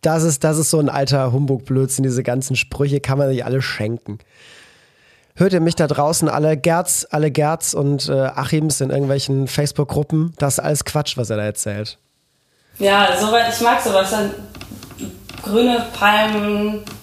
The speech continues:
Speaker 2: pinke Blumen, rote Autos. Nach sowas suche ich immer und ich glaube, deswegen bin ich auch so viel unterwegs, weil ich versuche, ähm,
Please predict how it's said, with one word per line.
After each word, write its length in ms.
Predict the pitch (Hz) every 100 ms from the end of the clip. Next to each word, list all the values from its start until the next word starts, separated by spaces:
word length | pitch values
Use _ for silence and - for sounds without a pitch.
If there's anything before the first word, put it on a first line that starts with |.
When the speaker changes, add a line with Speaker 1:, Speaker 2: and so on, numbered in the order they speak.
| - - -
Speaker 2:
pinke 280 | 214 214 240
Blumen, 500 | - 190 196 196 196
rote 260 | 208 202
Autos. 640 | 180 196 202 196 196 - - - - - - - - - - -
Nach 220 | 208 202 202
sowas 440 | 220 233 240 240
suche 240 | 220 220
ich 160 | 233 -
immer 480 | 202 208 226 262 -
und 100 | 202
ich 120 | 190
glaube, 240 | - 196 196
deswegen 420 | 196 - 196 190
bin 140 | 190
ich 100 | 208
auch 120 | - -
so 100 | 196
viel 220 | - 196
unterwegs, 680 | 190 190 185 190 220 220
weil 240 | 190 180 180
ich 260 | 180 - - - - - - - - - - - -
versuche, 920 | 208 202 208 208 208 190 190 185 185 - - -
ähm, 520 | 196 190 185 175 175